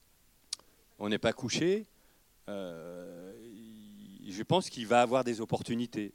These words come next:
Après, on peut, on sait jamais, hein, avec, euh, mais il, parce que il a quelque chose de gracile, un peu féminin et en même temps violent, et, et puis, euh,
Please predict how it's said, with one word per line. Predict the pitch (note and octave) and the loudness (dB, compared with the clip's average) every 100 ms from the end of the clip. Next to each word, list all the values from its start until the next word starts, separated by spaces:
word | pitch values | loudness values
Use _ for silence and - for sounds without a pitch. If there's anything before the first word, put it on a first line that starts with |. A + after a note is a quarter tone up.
| - | -2
Après, | A2 G#2+ | -2 2
on | C3+ A2+ | 0 0
peut, | B2+ | -4
on | A#2 | -4
sait | G2+ A#2 | -2 2
jamais, | A#2+ A#2 A2 | 2 4 0
hein, | G2+ | -2
avec, | F#2+ G2+ | -4 -8
euh, | F#2 F2 G2 - - _ _ - | -10 -10 -16 -20 -20 _ _ -16
mais | F#2+ G2 | -6 -4
il, | G2 F#2+ F#2 F2 F2 - _ _ - _ _ - _ _ _ - | -4 -8 -10 -12 -16 -20 _ _ -20 _ _ -20 _ _ _ -4
parce | G#2 - | -2 4
que | B2+ C#3 | 10 10
il | B2+ G2+ | 10 6
a | |
quelque | - G#2+ | 2 -2
chose | - G#2 | -2 0
de | G#2+ | 2
gracile, | G#2 A2+ - C3 C3 D3+ C#3 G#2 - _ _ _ _ - | 2 2 2 2 2 4 4 2 -6 _ _ _ _ -4
un | A2+ | 0
peu | - B2+ | 6 8
féminin | C3 B2 B2+ C3 C#3 C#3+ | 8 6 6 6 6 4
et | C#3 | 4
en | A#2 | 4
même | A#2 A2+ | 4 2
temps | A#2+ A#2+ | 2 2
violent, | G2+ B2 B2 B2+ B2+ C3 C3 | 4 6 6 4 2 2 2
et, | A#2+ G2 _ - _ _ | 2 0 _ -20 _ _
et | G2 F#2 | -6 -6
puis, | - G#2+ A2 | -4 0 4
euh, | G2 F#2 F2+ F2+ F2 F2 F2+ | 4 2 0 -2 -4 -4 -4